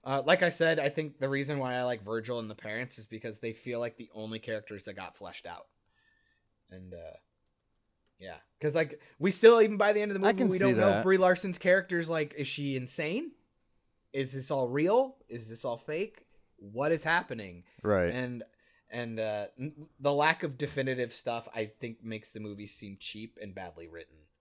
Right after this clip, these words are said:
Speaker 1: Um, is it entertaining? Yeah, sure. Are there some metaphors and themes in it that everybody can re-, relate to? Yeah, absolutely. Um, so I would say, I don't know,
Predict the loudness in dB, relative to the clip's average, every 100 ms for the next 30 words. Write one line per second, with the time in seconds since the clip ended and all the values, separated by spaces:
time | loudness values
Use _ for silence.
0 | -10 -4 -2 -4 -6 -12 -18 _ _ _
1 | 0 4 4 2 0 -2 -2 -6 -6 0
2 | 0 0 -10 -4 -2 -2 0 2 6 4
3 | 4 -2 -4 -8 -14 -20 _ -2 2 4
4 | 2 4 4 4 0 -8 -8 -6 -6 -4
5 | -4 -4 -2 0 0 -2 -4 -4 -6 -6
6 | -6 _ -6 -4 -4 -6 -8 -8 -2 -2
7 | -2 -8 -12 -10 -10 -10 -8 -10 -10 _
8 | -16 -12 -10 -12 -14 -18 _ _ _ _
9 | _ -20 _ _ 4 6 8 6 4 4
10 | 0 4 4 4 2